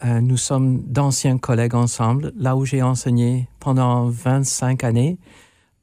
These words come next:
donc à l'école secondaire Kelvin, dans le même, euh, domaine, les sciences humaines, en immersion française,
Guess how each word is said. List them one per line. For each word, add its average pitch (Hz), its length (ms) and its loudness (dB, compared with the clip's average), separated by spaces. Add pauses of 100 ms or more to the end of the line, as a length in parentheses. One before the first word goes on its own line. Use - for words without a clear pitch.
donc 127 240 0
à 123 80 0
l'école 123 260 0
secondaire 113 460 -2
Kelvin, 143 460 -2 (560)
dans 156 120 2
le 190 100 2
même, 165 360 2
euh, 135 180 0 (460)
domaine, 127 560 0
les 127 160 0
sciences 123 400 -2
humaines, 135 400 0 (360)
en 139 160 2
immersion 135 460 2
française, 123 840 -2